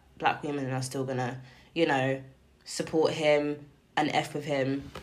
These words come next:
And they're probably gonna just kind of link it back to probably maybe how their partners are,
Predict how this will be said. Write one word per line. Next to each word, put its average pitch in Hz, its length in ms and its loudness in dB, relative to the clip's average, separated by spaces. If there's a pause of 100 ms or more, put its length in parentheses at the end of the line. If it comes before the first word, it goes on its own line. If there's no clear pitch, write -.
(140)
And 175 160 8
they're 180 100 10
probably 196 280 6
gonna 170 240 8
just 160 220 0
kind 156 160 0
of 156 60 2 (100)
link 160 240 2
it - 80 0
back - 180 0
to - 100 -8
probably 165 300 0
maybe 165 240 2
how 165 200 2
their 165 420 4
partners 202 400 6
are, 170 320 8